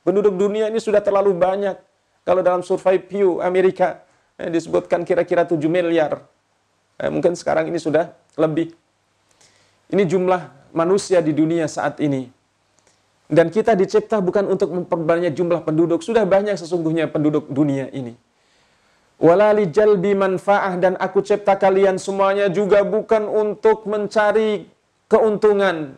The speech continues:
Ya, Allah Subhanahu wa Ta'ala ghaniyun 'anil 'alamin, tidak butuh apa yang ada di alam ini. Kita beribadah,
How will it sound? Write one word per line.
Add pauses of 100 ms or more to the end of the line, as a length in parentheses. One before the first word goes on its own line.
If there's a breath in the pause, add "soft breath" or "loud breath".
(200)
Ya,
Allah
Subhanahu
wa
Ta'ala
ghaniyun
'anil
'alamin,
tidak
butuh
apa
yang
ada
di
alam
ini.
Kita
beribadah,